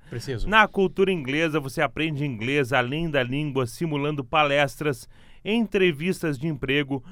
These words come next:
Speaker 2: conversando com estrangeiros e sempre com muita conversação para que você se sinta seguro para falar em qualquer ocasião. A cultura é uma escola de inglês diferente de tudo que você conhece,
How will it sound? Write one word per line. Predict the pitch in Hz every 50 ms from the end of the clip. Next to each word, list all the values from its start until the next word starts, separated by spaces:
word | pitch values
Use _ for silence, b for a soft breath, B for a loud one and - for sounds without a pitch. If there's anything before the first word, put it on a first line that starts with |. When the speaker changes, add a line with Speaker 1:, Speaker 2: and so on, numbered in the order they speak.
| B B B B
Speaker 2:
conversando | - 196 214 214 180 196 175 156 160 - 185 185 170 160
com | - 165 175
estrangeiros | - - - 160 143 127 113 107 113 113 110 107 110 101 101 123
e | 123
sempre | - - - - 175 180 170 143 - 160 156
com | - - 151 139
muita | 131 131 135 143 151 165 175 180 170 147 - 156 147
conversação | 120 - 147 139 120 139 131 120 - 131 113 - - 143 143 120
para | 131 139 135
que | 120 - 135
você | 123 127 117 - 131
se | 120 107 117 117
sinta | 110 - 143 120 - 110
seguro | - - - 190 180 156 196 208 202 190 175 B B B B B B B B -
para | 208 214 220 202
falar | - - 185 170 180 202 196
em | 202 190
qualquer | - - 202 190 180 - 208 208 214
ocasião. | 208 196 - 220 208 180 196 185 175 156 - b b b b b b b b
A | b 151 156
cultura | 165 180 175 160 - 185 202 208 180 160 123 -
é | - 147 175
uma | 185 175 160
escola | 147 - - 160 165 170 170 151
de | 120 151
inglês | 156 135 110 127 143 151 151 139
diferente | 113 120 113 - 151 143 147 156 127
de | 127 - -
tudo | - - 175 180 143 147
que | - 156
você | 139 147 139 - 151
conhece, | - 151 135 131 127 123 117 - - -